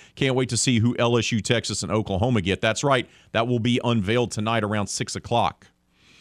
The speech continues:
Darren on the Twitter says, "Steak and shrimp." That's his jam for Father's Day.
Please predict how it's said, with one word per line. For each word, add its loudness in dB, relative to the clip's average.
Darren 4
on 4
the -2
Twitter 2
says, 0
"Steak 0
and 2
shrimp." -2
That's -4
his -2
jam -4
for -14
Father's -2
Day. -2